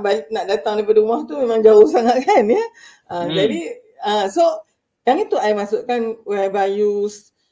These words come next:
Speaker 1: you kena discuss and you need to change your priority. And then I remember Ustaz Ayu di specialist tu, Ustaz Ayu actually dapat offer untuk jadi, ah, apa,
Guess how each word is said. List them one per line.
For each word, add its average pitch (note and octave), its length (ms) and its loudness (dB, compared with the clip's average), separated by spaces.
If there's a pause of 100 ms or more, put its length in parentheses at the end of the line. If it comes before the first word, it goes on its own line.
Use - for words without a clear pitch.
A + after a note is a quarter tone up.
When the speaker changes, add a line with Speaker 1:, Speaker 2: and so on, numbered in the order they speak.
(140)
Speaker 1:
you F3+ 80 -20
kena D4+ 240 -4
discuss D4+ 640 -2
and F#3+ 160 -6
you F#3+ 160 -4
need B3 240 -10
to A3 240 -2 (240)
change A#3 240 4
your B3+ 160 -2
priority. G#3+ 400 0 (320)
And C4+ 160 0
then F#4 80 -2
I F4 80 4
remember C#4+ 400 0
Ustaz C#4 160 -2
Ayu C#4 160 -2
di D4+ 80 -2
specialist C4+ 400 -2
tu, D#4 80 -6
Ustaz C4+ 240 0
Ayu C4+ 80 -4
actually C#4 320 -6
dapat B3 380 2 (340)
offer G#3+ 320 0
untuk G#3 320 2
jadi, F3+ 460 0 (480)
ah, E3+ 580 -2
apa, A#3+ 180 -2